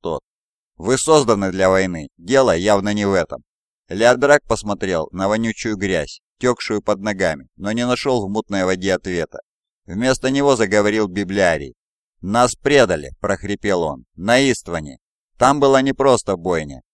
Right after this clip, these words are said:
Пережитая резня стала лишь физическим воплощением нанесённого нам удара. Настоящая боль пришла потом, и это была боль разума.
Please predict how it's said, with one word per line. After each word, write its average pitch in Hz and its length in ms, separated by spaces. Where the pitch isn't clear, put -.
Пережитая 127 640
резня 120 500
стала 120 360
лишь 90 320
физическим 107 640
воплощением 101 800
нанесённого 101 760
нам 98 200
удара. 85 400
Настоящая 120 800
боль 92 240
пришла 104 400
потом, 80 460
и - 60
это 123 320
была 98 320
боль 98 260
разума. 82 520